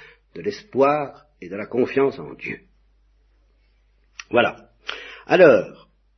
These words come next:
euh, conclusion, ben, il y a un dernier combat. Il y a un dernier combat.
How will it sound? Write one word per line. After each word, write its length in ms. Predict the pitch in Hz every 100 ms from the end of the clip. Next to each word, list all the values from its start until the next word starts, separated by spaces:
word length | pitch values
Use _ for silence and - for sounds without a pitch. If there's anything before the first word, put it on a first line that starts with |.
| _ -
euh, 60 | - _ _ _ _ _ _ _ _ _ _ _ _ _ - _ _ _ _
conclusion, 760 | - 160 117 117 101 147 190 - - _ _ _ _ - - - _ _ -
ben, 120 | 120
il 60 | 104
y 60 | 135
a 180 | 143 -
un 380 | 143 139 98 -
dernier 340 | 135 127 107
combat. 380 | 92 80 76 _ _ _
Il 60 | -
y 20 |
a 60 | 113
un 40 |
dernier 280 | 104 95 90
combat. 560 | 85 87 127 151 -